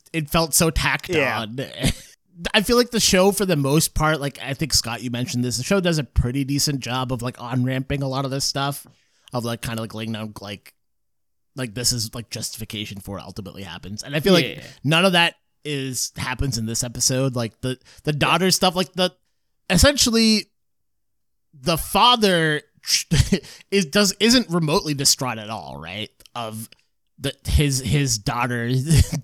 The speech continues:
Speaker 1: dying, that he, he cares about to some extent, right? Because he is helping her out. He is giving her, like,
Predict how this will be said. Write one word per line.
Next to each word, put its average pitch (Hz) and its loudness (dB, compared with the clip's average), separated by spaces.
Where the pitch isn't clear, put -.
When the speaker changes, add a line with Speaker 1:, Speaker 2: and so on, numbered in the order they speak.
Speaker 1:
dying, 127 -2
that 147 -6
he, 226 6
he 208 4
cares 233 6
about 202 2
to 170 -2
some 208 4
extent, 113 -4
right? 123 -4
Because 147 2
he 135 0
is 143 0
helping 113 -4
her 110 -6
out. 107 -6
He 117 -6
is 117 -6
giving 110 -8
her, 101 -8
like, 98 -12